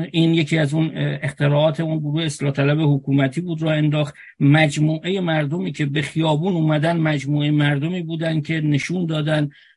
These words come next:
می‌خوان فاعل اجتماع بشن و بیان تغییر بدن و قرار نیست تا پیرمرد و پیرزن همه هم بیان. اصلاً من آماری نمی‌تونم، اه، متصور بشم از قشر خاکستری چطور در میاد، کجا در میاد.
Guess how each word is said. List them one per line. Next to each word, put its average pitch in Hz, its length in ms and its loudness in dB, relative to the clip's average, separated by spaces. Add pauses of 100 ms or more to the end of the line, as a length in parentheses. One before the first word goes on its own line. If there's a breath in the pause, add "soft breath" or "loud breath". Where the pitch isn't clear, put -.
می‌خوان 143 360 0
فاعل 147 440 -2
اجتماع 151 500 0
بشن 156 420 0
و 139 60 2
بیان 151 280 -2
تغییر 143 440 0
بدن 117 340 -8 (460 soft breath)
و 147 100 0
قرار 147 440 4
نیست 170 260 -2
تا 147 100 -2
پیرمرد 143 600 2
و 139 40 -2
پیرزن 143 480 0
همه 139 360 2
هم 139 160 2
بیان. 131 220 -2
اصلاً 156 260 -4
من 165 280 -2
آماری 151 460 2
نمی‌تونم، 143 580 -2
اه، 143 180 -8
متصور 135 680 0
بشم 147 320 0
از 135 160 -2
قشر 127 240 -6
خاکستری 131 580 -2
چطور 151 340 -2
در 156 220 4
میاد، 151 260 0
کجا 139 320 -2
در 156 200 4
میاد. 139 340 0